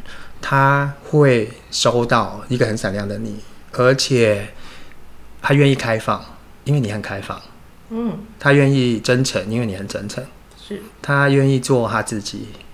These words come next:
Speaker 1: 因为你在做你自己。
Speaker 2: 嗯。
Speaker 1: 他愿意在你面前放屁，因为你在他面前放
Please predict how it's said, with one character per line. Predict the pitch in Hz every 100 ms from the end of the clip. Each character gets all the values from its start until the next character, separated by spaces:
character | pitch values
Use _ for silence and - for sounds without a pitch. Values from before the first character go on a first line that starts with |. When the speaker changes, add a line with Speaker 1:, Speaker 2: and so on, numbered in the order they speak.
| -
Speaker 1:
因 | 120 120
为 | 117
你 | 95
在 | 110
做 | 98 104
你 | 104
自 | -
己。 | 104 123 - - - -
Speaker 2:
嗯。 | 240
Speaker 1:
他 | 139
愿 | 147
意 |
在 | 127 127
你 |
面 | 120 110
前 | -
放 | 98 120 101
屁， | - 101 95
因 | 101
为 |
你 | 98
在 | 95
他 | 101
面 | 101
前 | 104
放 | 98